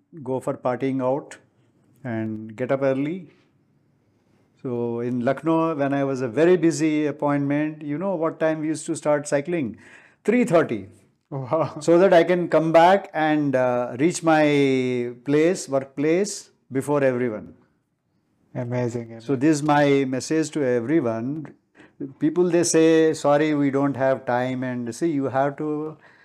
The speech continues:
Speaker 1: find out time. When I can do, uh, when I was there, so many, the most busiest appointments, uh, one can think of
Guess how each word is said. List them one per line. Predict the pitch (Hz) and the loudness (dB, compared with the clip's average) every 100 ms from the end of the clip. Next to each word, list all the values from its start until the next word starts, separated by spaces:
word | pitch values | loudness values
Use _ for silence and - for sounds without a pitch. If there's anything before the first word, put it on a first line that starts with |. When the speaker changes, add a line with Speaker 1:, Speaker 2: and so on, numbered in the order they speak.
| _ | _
Speaker 1:
find | _ 131 127 131 | _ -2 0 0
out | 131 131 | 0 -2
time. | 117 113 107 107 | -6 -6 -8 -4
When | 120 135 - | -2 -2 -2
I | 131 156 | 0 2
can | 170 156 | 2 0
do, | 135 127 120 - _ _ _ _ _ _ | 0 0 -2 -8 _ _ _ _ _ _
uh, | 117 104 107 107 - - - _ _ _ _ | -8 -6 -6 -6 -8 -10 -16 _ _ _ _
when | 170 135 123 117 | -14 -6 -4 -4
I | 117 117 | -6 -4
was | 123 120 | -6 -6
there, | 113 131 135 131 | -2 0 -2 -4
so | - - 151 160 | -8 -2 0 2
many, | 160 160 160 165 165 - | 0 -2 -4 -6 -10 -18
the | 123 120 113 | -12 -12 -10
most | 123 156 196 190 120 | -6 -4 -2 -4 -8
busiest | 104 120 156 226 190 | -8 -2 2 4 4
appointments, | 175 151 147 147 151 147 - | 2 2 2 0 0 -2 -4
uh, | 127 120 117 | -4 -2 -4
one | 123 131 | -4 -4
can | 127 139 | -2 -4
think | 127 135 139 | -2 -2 2
of | 135 131 | 2 0